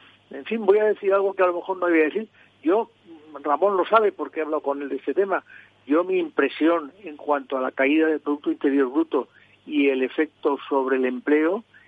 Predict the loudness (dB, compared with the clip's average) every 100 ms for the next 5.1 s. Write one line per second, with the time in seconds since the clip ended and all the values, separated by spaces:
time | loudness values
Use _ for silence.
0 | _ -10 -4 -2 0 2 2 2 0 0
1 | -4 -2 0 0 -2 -2 0 2 2 2
2 | -2 -4 -4 0 0 0 -4 -10 -6 -2
3 | 0 -2 -6 -20 _ -2 2 2 0 0
4 | -2 -2 -2 0 0 0 0 0 2 2